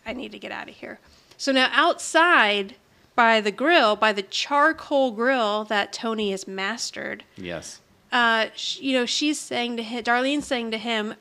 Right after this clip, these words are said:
Speaker 1: "You know, I just want you to know, he's usually a very sweet person." <laughs>
Speaker 2: Yeah, except for just now in the kitchen.
Speaker 1: Right, yes. She says, "Maybe his colon was acting up." She says, uh, I'm sorry, spastic colon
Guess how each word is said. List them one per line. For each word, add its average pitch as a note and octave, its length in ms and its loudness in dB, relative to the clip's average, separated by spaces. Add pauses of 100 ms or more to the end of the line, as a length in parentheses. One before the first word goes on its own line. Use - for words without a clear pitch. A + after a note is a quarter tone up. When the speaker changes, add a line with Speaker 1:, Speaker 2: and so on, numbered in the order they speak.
Speaker 1:
"You C#4 140 -2
know, C#4 180 2
I C#4 120 0
just - 180 -8
want G4+ 140 2
you D4+ 80 2
to A#3+ 40 2
know, G3+ 240 2
he's C#4 340 -2
usually D#4 440 -2
a C4 100 -2
very A3+ 560 -2
sweet F3+ 400 -10
person." - 840 -2
<laughs> - 80 -20
Speaker 2:
Yeah, F#2 260 4 (180)
except G#2 380 2
for F2+ 100 -2
just E2+ 260 -2
now D#2 220 -2
in D#2+ 80 -4
the E2 80 -6
kitchen. E2+ 480 -8
Speaker 1:
Right, G#3+ 340 4 (140)
yes. A3+ 400 -4 (160)
She C#4+ 160 0
says, C4+ 260 0
"Maybe C4+ 340 2
his C#4+ 200 -2
colon B3 480 -4
was G3 160 -6
acting - 440 -12
up." - 280 -18 (280)
She - 160 -4
says, G#3+ 280 -2 (100)
uh, G3 80 -6 (100)
I'm G#3 120 -8
sorry, - 180 -6
spastic A#3+ 840 0 (120)
colon A3+ 500 -10